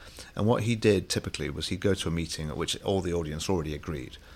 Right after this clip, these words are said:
He'd strike a position, they'd all clap and cheer, and then he'd repeat the position three or four times, and that would be the end of the meeting.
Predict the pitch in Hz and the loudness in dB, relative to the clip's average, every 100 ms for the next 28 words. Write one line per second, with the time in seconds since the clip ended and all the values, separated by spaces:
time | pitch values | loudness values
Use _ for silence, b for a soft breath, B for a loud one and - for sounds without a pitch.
0 | B - 82 - - - 98 80 - 80 | B -8 -8 0 2 6 6 4 -6 -4
1 | 80 - - - - 90 80 78 - 80 | -2 -2 -4 -10 -4 0 0 -2 -4 -4
2 | - 71 67 - 73 - 80 82 82 82 | -4 -6 -4 -4 -4 -8 -10 -8 -8 -8
3 | 80 82 85 - 80 85 90 - 65 - | -8 -6 -6 -6 -6 -2 0 0 -4 -10
4 | - - - - 76 - 80 - 110 69 | -18 -20 -12 -6 -6 -4 -6 -2 -4 -4
5 | - - 80 - 80 80 78 78 78 101 | -8 -6 -6 -6 -8 -6 -6 -6 -2 -2
6 | 95 - | -2 -6